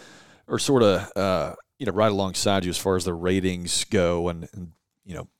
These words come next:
kinda bottom tier, uh, in the, you know, Wilmington, the transitional teams, sort of just a lot of question marks. And, um, again, three big games, three you need to win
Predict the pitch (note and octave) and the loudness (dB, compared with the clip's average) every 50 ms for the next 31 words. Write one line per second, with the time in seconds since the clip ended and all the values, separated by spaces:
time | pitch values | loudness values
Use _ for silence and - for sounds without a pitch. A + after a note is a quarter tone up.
0 | _ _ _ _ _ - - G#2+ F#2 E2+ D#2+ - F2 F2+ F2+ F2+ F2 E2 - - | _ _ _ _ _ -12 -10 -8 -8 -4 -2 0 0 2 0 0 -2 -4 -6 -4
1 | G2+ F2+ E2+ F2 F2 F2 E2+ E2 E2 E2 - - _ - - F2 E2+ E2 E2 E2+ | -4 -2 -2 0 0 0 0 -2 -4 -4 -8 -14 _ -16 -12 -10 -8 -8 -8 -8
2 | E2 - - - _ _ _ _ _ _ _ _ - - - - - _ _ _ | -10 -12 -14 -16 _ _ _ _ _ _ _ _ -20 -20 -20 -20 -20 _ _ _
3 | _ - - F#2 F2 E2 - - _ _ G2+ F#2 E2+ E2 F2 F#2 G2 F#2+ F#2 F2+ | _ -10 -8 -6 -6 -6 -6 -10 _ _ -8 -6 -6 -2 0 0 0 0 0 -4
4 | F2 - F#2+ F2+ F2+ F2+ F2 E2+ F2 E2+ - _ _ _ F2+ D#2+ - G#2 F#2+ F2 | -4 -4 -4 -4 -4 -4 -8 -10 -12 -14 -16 _ _ _ -14 -8 -4 -4 -4 -2
5 | E2+ F2+ E2 - F#2 E2 E2 - G2 F2+ F2 E2 E2+ E2 - - G#2+ F#2+ F2 D#2+ | -2 -2 -2 -2 -8 -8 -8 -6 -6 -6 -6 -8 -8 -6 -4 -2 -2 -2 -2 -4
6 | - - - _ _ _ - F#2+ - - - _ _ _ _ _ _ _ G#2 G#2 | -6 -12 -16 _ _ _ -6 -4 -4 -4 -6 _ _ _ _ _ _ _ -2 0
7 | G2+ F2+ - - - G2+ F#2+ - - - F#2 F2 E2+ E2+ E2+ E2+ - - - F2+ | 0 0 -2 0 0 0 0 0 -4 -6 -6 -6 -4 -4 -4 -4 -4 -6 -6 -6
8 | E2 D#2 D#2+ E2+ F#2 _ - E2+ E2 D#2+ E2+ - G#2 A2 D3+ B2+ E2+ D2+ _ _ | -6 -8 -12 -16 -18 _ -14 -14 -14 -14 -14 -10 -2 0 0 0 0 -6 _ _
9 | _ _ - - - - - - - - - - - - _ _ _ _ _ - | _ _ -16 -16 -16 -20 -20 -20 -20 -20 -20 -20 -20 -20 _ _ _ _ _ -4
10 | - B2+ C#3+ D#3+ C#3+ B2+ C#3+ C3+ G#2+ A2 B2 B2+ B2 G#2+ - - - B2 A#2+ B2 | -2 2 2 4 6 6 6 6 6 2 2 2 2 0 -2 -4 0 0 2 4
11 | B2 B2 B2 A#2+ - A2+ G#2+ G#2 G#2+ A#2 A#2+ A#2+ - - A#2 G#2+ F#2 G2 G#2 G#2 | 6 6 6 4 2 -2 -6 -4 0 2 2 2 2 0 -4 -4 -2 -2 0 0
12 | G#2 G#2 G#2 G2+ G2+ G2 F2+ | 2 0 0 0 -2 -4 -4